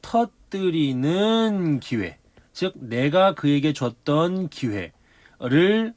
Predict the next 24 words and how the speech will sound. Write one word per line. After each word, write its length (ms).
매우 420
기뻐하는 640
것처럼 500
보였다. 580
예, 100
정도가 380
되겠습니다. 560
자, 100
그 100
다음에 220
삼 240
번, 200
사 240
번. 440
예, 140
삼 200
번하고 840
사 200
번이 160
좀 100
기네요. 580
자, 140
오리지널 500
아티스트예요. 640